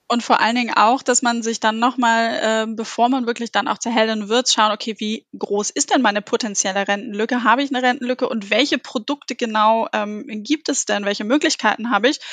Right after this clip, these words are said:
Und dann versuchen wir halt auch in dem Aufbau des Buches dabei zu unterstützen, ähm, sich dann die eigene Strategie, wirklich diese Bausteine zusammenzustellen. Also welche Säulen der Altersvorsorge habe ich und aus welcher Säule kann ich mich dann irgendwie,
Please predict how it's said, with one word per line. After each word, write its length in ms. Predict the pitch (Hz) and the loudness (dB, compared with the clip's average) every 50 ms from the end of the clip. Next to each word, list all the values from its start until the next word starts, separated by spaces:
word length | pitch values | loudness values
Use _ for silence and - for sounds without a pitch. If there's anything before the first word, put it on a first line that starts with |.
| - - - - - - | -12 -12 -12 -12 -10 -6
Und 160 | - 220 202 | -6 0 2
dann 160 | 208 214 254 | 2 2 2
versuchen 420 | - 277 247 240 269 254 269 254 247 | 0 -2 -2 -2 -4 -4 -4 -4 -2
wir 280 | 247 240 233 233 240 | 0 0 0 2 2
halt 240 | 240 226 220 - - | 2 0 0 0 0
auch 340 | - 220 226 226 226 - - | 0 2 2 0 0 -2 -8
in 140 | - 220 208 | -10 -6 -4
dem 240 | 214 208 208 202 | -4 -4 0 4
Aufbau 320 | - - 220 247 - - 226 | 4 4 4 4 0 -4 -4
des 160 | 214 208 - | -4 -6 -6
Buches 380 | - 262 269 - 240 254 - - - - - - - - | -4 -4 0 0 0 -2 -2 -6 -16 -16 -14 -14 -8 0
dabei 240 | - 320 220 220 220 | 0 2 4 4 2
zu 160 | - - - | 2 -2 -6
unterstützen, 880 | - 220 - 208 - 285 294 - - - 262 269 269 262 262 262 254 - - | -4 -6 -6 -4 -2 -2 -4 -4 -6 -6 -6 -6 -4 -4 -4 -4 -6 -4 -2
ähm, 300 | - 214 214 220 214 - | -2 -2 -2 -2 -4 -6
sich 220 | - 226 233 - | -6 -6 -4 -2
dann 160 | - 220 220 | -4 -4 -4
die 120 | 202 196 - | -4 -6 -2
eigene 300 | - 175 196 220 247 233 | -2 -2 0 0 0 -2
Strategie, 560 | - - - 220 214 240 214 - 233 240 226 | -2 0 0 -4 -4 -6 -10 -8 -8 -8 -6
wirklich 240 | 226 226 - 233 - | -6 -6 -6 -6 -10
diese 220 | - 208 208 196 | -8 -6 -4 2
Bausteine 540 | - 202 202 247 - - - 240 233 220 214 | 4 4 6 6 4 2 0 -2 -4 -4 -4
zusammenzustellen. 920 | - - 202 214 214 233 269 262 - - 220 - - - 190 190 196 190 | -4 -4 2 2 2 2 2 -2 -2 2 2 2 2 2 -2 -4 -4 -4
Also 220 | - - 202 196 208 | -4 -6 -6 -6 -2
welche 300 | 208 220 240 247 277 262 | 0 0 0 0 -2 -2
Säulen 340 | 220 220 214 220 226 226 226 | 0 0 0 2 0 0 0
der 140 | 226 - - | 0 2 2
Altersvorsorge 800 | 202 220 226 233 226 - - 226 214 208 208 208 208 - 208 220 | 2 2 0 -4 -8 -6 -8 -8 -4 -2 0 0 0 0 2 2
habe 180 | 226 247 277 | 2 2 2
ich 100 | 269 - | -2 -4
und 80 | - 220 | -4 -4
aus 120 | 208 202 | -4 -2
welcher 260 | 196 202 226 - 254 214 | 0 -2 -2 -2 -4 -4
Säule 280 | 214 202 214 220 233 | -2 -2 -2 -2 -4
kann 180 | - 247 214 220 | -2 -2 -2 -2
ich 100 | 220 - | -2 -6
mich 140 | 226 220 - | -6 -8 -6
dann 160 | - 220 220 | -6 -6 -6
irgendwie, 460 | 214 220 226 208 - 220 220 226 | -6 -6 -8 -8 -8 -6 -6 -6